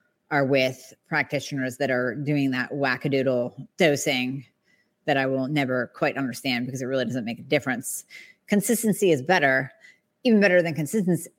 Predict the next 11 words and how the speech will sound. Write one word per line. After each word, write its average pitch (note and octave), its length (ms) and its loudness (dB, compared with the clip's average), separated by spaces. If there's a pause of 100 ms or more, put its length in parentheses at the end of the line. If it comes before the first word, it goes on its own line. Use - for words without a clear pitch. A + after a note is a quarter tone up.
(140)
Consistency E3 800 -2
is C#3+ 80 -10
getting D#3 240 0
you D3+ 80 0
on D3 140 -2
the A#2+ 180 -4 (340)
right G3 300 0
medication D#3 920 -2 (500)
to - 160 -14 (100)
optimize D3 760 -6
you. - 100 -20